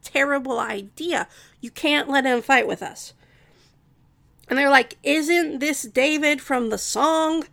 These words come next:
Saul has killed his thousands, but David tens of thousands?" And Achish is like, um, "Okay, guys, I, I won't, I'll, I'll talk to him. I'll talk to him."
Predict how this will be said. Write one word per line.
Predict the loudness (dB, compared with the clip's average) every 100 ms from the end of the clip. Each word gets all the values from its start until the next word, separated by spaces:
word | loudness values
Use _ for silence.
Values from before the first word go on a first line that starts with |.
| _ -20
Saul | -10 0 2 2
has | -2
killed | -6 -4 -4
his | -4
thousands, | 0 0 0 -2 -4
but | -2 -4
David | -2 -2 0 -2 -4
tens | -4 2 4 4
of | 2
thousands?" | 0 0 0 0 2 4 4 0 -14 -20 -20 _ _ _ _ _ _ _ _ -4
And | 0
Achish | 2 0 -4 -6
is | -2
like, | 2 4 2 -4
um, | -4 0 2 0 -4 -8 -20 _ _ _ _ _ -6
"Okay, | -4 -4 -6
guys, | -4 -2 -2 -4 -8
I, | -6 -6 -10
I | -4
won't, | 0 0 0 -6 _ _ _ _ _ -2
I'll, | -2 0
I'll | 2 2
talk | 0 -10
to | -10 -10
him. | -8 -10
I'll |
talk | -12 -14 -20
to |
him." | -20